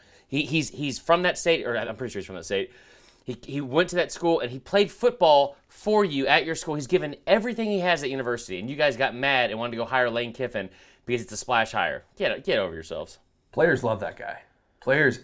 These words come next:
Speaker 2: absolutely
Speaker 1: Players
Speaker 2: love
Speaker 1: love
Speaker 2: him.
Speaker 1: that guy.
Speaker 2: Yeah, and that was the thing that the,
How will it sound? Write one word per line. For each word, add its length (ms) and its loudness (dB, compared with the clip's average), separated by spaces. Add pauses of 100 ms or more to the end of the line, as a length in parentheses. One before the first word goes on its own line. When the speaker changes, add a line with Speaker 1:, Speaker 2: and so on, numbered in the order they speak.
(140)
Speaker 2:
absolutely 380 8
Speaker 1:
Players 100 2
Speaker 2:
love 180 0
Speaker 1:
love 180 12
Speaker 2:
him. 40 -2
Speaker 1:
that 160 4
guy. 260 0
Speaker 2:
Yeah, 200 -4 (200)
and 140 -2
that 160 8
was 160 -4
the 60 -6
thing 300 0
that 240 -4
the, 140 -12